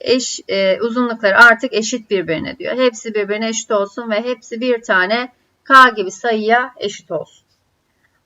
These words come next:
Bu durumda hepsi için tek tek içler dışlar yaptığımda ne çıkar buradan? A değerim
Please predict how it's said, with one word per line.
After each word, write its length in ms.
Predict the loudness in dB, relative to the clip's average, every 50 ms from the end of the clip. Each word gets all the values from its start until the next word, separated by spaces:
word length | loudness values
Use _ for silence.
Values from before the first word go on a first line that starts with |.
| _
Bu 140 | -8 -6 -4
durumda 600 | -4 -4 -2 -4 -2 0 2 2 2 0 -2 -8 _ _ _
hepsi 300 | -4 -4 -4 -4 -8 -10
için 200 | -8 -6 -6 -6
tek 280 | -4 -4 -4 -4 -4 _
tek 380 | -2 -2 -2 -2 -6 -12 _ _ _ _ _ _ _ -10
içler 460 | -8 -8 -4 0 2 2 4 2 0
dışlar 320 | -6 -4 -2 0 2 2
yaptığımda 800 | 2 2 0 -2 -4 -6 -6 -6 -6 -6 -4 -4 -2 -4 -4 -6 -12 _ _ _ _ _ _ _ _ _ _ _ _ _ _ _ _ _ _ _ _ _ _ _ _ _ _ _ _ -4
ne 140 | -4 -2 -2
çıkar 440 | -4 -4 0 2 2 2 2 0
buradan? 380 | -2 -6 -4 -2 -2 -2 -2 0 2
A 300 | 4 6 6 6 4 4
değerim 640 | 2 2 4 2 2 2 0 -2 -2 -4 -8 -10